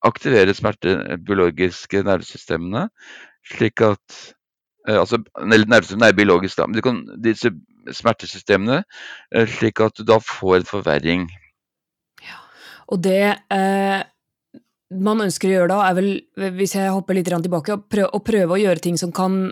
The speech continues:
Speaker 2: aktivere det parasympatiske nervesystemet, kan være en start.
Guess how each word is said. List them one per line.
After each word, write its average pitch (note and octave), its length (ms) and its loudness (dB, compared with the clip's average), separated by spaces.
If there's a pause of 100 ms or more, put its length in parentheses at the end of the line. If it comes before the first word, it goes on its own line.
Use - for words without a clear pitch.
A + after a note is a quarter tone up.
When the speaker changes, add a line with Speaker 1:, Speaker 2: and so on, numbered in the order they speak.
Speaker 2:
aktivere F3 720 -2
det F3 160 -4
parasympatiske E3 880 -4
nervesystemet, D#3+ 600 -6
kan F#3+ 200 -2
være F3 160 0
en D#3+ 100 -4
start. D4 340 -2